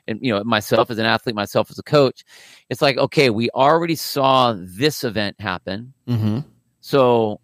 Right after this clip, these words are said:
Speaker 1: if you, if you got jacked up in, in this one, you aren't necessarily gonna be punished for it again in the next stage."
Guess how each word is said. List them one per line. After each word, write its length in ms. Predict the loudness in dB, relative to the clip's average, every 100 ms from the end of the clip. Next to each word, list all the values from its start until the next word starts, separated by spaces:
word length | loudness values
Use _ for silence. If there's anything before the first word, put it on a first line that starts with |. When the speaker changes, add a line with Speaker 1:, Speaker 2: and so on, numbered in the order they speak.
| -6
Speaker 1:
if 200 | -6 -6
you, 180 | -8 -6
if 180 | -6 -2
you 60 | 0
got 160 | 0
jacked 400 | 0 0 0 2
up 180 | 0 0
in, 180 | -2 -4
in 240 | -6 -4
this 200 | -2 -2
one, 340 | -2 -2 -4 -10 _ _ _ _ _ -2
you 100 | 2
aren't 180 | 2 0
necessarily 680 | -2 -2 -4 0 2 2 2
gonna 160 | 0
be 120 | -4 -6
punished 360 | -6 -6 -6
for 200 | -4 -2
it 80 | -2
again 380 | -6 -4 -4 -4
in 180 | -4 -6
the 80 |
next 260 | -4 -6 -8
stage." 520 | -4 -2 -2 -6 -18